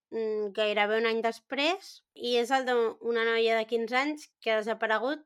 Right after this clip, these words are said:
i es diu Chris-, Kristen French. A les dues setmanes de que se sàpiga que ha desaparegut, troben el cadàver i, bueno, em, abusada sexualment, apallissada, bla, bla, bla,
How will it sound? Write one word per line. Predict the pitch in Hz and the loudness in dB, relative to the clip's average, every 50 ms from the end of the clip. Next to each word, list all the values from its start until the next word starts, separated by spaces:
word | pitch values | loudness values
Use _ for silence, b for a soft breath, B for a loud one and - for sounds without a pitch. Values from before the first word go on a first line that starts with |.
| _ _ | _ _
i | - 240 226 | -4 -4 -4
es | 214 220 | -2 -2
diu | 226 220 | -4 -4
Chris-, | 214 - 214 208 202 - _ _ _ | -4 -4 -6 -8 -8 -12 _ _ _
Kristen | - 226 214 208 - - 208 202 190 | -8 -8 -8 -8 -8 -8 -8 -8 -8
French. | - - 196 196 190 185 175 - - - - _ _ _ _ _ _ _ | -10 -16 -20 -20 -20 -20 -20 -20 -20 -20 -20 _ _ _ _ _ _ _
A | - 226 226 | -6 -2 0
les | 233 226 214 | 0 0 0
dues | 233 247 254 254 | 0 0 0 0
setmanes | 254 277 226 254 262 262 269 262 254 240 214 214 | 0 -2 -2 0 0 0 0 2 0 0 0 -2
de | 220 214 | -4 -4
que | 220 214 208 208 208 208 208 202 202 202 196 196 196 | -2 -2 -2 -2 -2 -2 -2 -2 -4 -4 -4 -6 -8
se | 196 - 226 | -10 -12 -10
sàpiga | 196 - 220 220 233 226 233 226 | -6 -6 -4 -2 -2 -2 -2 0
que | 226 240 | 0 0
ha | 233 233 | 0 2
desaparegut, | 226 247 240 247 254 247 247 254 262 294 320 349 330 - - _ _ _ | 2 0 -2 0 0 2 4 4 4 4 4 0 -2 -6 -12 _ _ _
troben | - 240 233 233 233 233 | 0 2 4 4 6 4
el | 233 233 226 226 | 4 2 0 -2
cadàver | - 240 233 240 247 269 269 277 277 285 302 320 - - _ _ | -2 0 2 4 6 6 6 6 4 0 -2 -2 -6 -12 _ _
i, | - 233 208 | -4 -2 0
bueno, | 214 202 185 175 165 - _ _ _ | 0 0 0 -2 -6 -14 _ _ _
em, | - 226 220 208 202 190 202 | -2 0 0 0 0 0 -2
abusada | 196 196 196 202 196 220 208 214 208 | -4 -4 -4 -4 -2 -2 -2 -2 -4
sexualment, | 202 - 220 208 - - 233 220 233 254 262 262 254 240 | -6 -10 -12 -10 -4 0 0 2 2 2 2 2 2 0
apallissada, | 226 226 - 208 202 202 208 202 - 233 233 226 214 220 208 | 0 -2 -4 -6 -6 -8 -10 -6 -2 0 0 2 2 0 -2
bla, | 196 196 190 | -2 -6 -8
bla, | 190 196 196 190 | -6 -6 -6 -2
bla, | 202 214 220 | 0 0 0